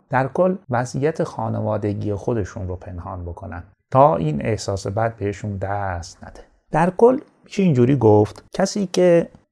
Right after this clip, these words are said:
دچار این ترواره می‌شه، یعنی ترواره نقص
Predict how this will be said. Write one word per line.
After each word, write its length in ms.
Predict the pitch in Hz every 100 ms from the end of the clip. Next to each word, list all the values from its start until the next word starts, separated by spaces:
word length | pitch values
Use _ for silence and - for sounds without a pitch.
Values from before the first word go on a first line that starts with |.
| -
دچار 340 | 104 101 120 135
این 160 | 135
ترواره 520 | 117 92 90 90 95
می‌شه، 300 | 98 90 90
یعنی 220 | 92 95 113
ترواره 580 | 101 92 92 92 101
نقص 580 | 98 101 95 82 - -